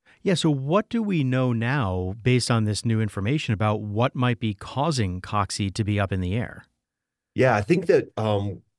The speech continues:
Speaker 2: you know, we started to build out the story without having really good information beforehand. And that included thinking that dust storms, or these haboobs, are a really important cause of valley fever. And what we're finding is that they're not.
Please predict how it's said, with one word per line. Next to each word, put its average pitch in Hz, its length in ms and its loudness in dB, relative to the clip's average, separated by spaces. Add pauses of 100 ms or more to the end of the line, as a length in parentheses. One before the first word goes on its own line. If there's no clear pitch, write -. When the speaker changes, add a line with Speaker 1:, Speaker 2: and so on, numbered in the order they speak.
Speaker 2:
you 117 100 -6
know, 113 60 0
we 117 120 0
started 139 380 0
to 151 80 0
build 120 640 2
out 107 240 -4
the 98 100 -4
story 107 560 2
without 101 360 -4
having 101 340 -2
really 113 380 0
good 98 480 -2 (320)
information 95 840 -4
beforehand. 87 720 0
And 95 140 -2
that 110 160 2
included 113 720 4 (240)
thinking 127 400 -2
that 98 260 -2
dust 117 260 0
storms, 95 480 0
or 95 120 -2
these 101 240 -8
haboobs, 104 640 0 (260)
are 110 180 0
a 104 40 2
really 131 380 0
important 110 500 -2
cause 98 320 -6
of 87 80 -4
valley 90 280 -2
fever. 85 540 -6 (300)
And 113 100 2
what 170 160 4
we're - 120 4
finding 120 480 0
is 90 200 -4
that 107 300 0
they're 110 240 2
not. 110 420 -4